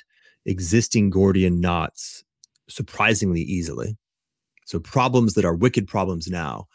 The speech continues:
are actually wicked because our underlying capacity to solve problems can't address them. But this new mode will have different ways of addressing problems, and quite often will actually end up just evaporating,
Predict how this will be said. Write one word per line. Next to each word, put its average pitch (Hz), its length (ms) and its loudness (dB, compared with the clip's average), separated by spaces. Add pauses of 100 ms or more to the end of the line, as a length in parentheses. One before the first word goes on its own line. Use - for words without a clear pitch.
(320)
are 92 140 0
actually 101 300 -2
wicked 87 380 -2
because 95 840 0 (320)
our 101 200 -4
underlying 107 540 0
capacity 98 500 -6
to 85 80 -8
solve 92 380 -6
problems 85 380 -6
can't 95 240 -4
address 80 320 -8
them. - 180 -20 (640)
But 90 400 -2
this 92 240 -4
new 135 160 4
mode 95 360 2 (260)
will 92 400 -4
have 90 160 -6
different 104 320 -2
ways 95 240 2
of 87 60 -4
addressing 90 400 0
problems, 90 440 -2
and 90 100 -8
quite 92 200 0
often 98 280 0
will 82 120 0
actually 85 240 -2
end 87 80 0
up 69 80 -2
just - 260 -4 (200)
evaporating, 87 720 -2